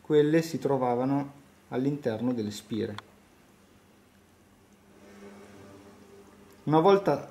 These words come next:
rimosso il pick-up dal pentolino, lo andremo ad adagiare su della carta forno, in maniera tale da non imbrattare troppo le nostre superfici.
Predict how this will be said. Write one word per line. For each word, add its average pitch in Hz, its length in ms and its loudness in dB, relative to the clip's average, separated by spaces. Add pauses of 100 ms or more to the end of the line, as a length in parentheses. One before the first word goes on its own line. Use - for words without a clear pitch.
(160)
rimosso 127 840 0 (100)
il 127 100 -4
pick-up 123 760 -4 (680)
dal 135 380 2
pentolino, 139 880 0
lo 143 100 -2
andremo 147 320 2
ad 123 80 0
adagiare 135 840 2 (640)
su - 340 -6
della 120 420 2
carta 123 320 -4
forno, 107 580 -6 (960)
in 120 60 -14
maniera 110 280 -6
tale 110 240 -6
da 110 80 -6
non 110 160 -6
imbrattare 107 600 -8
troppo 101 800 -12 (540)
le 113 100 -8
nostre 113 260 -8
superfici. - 760 -12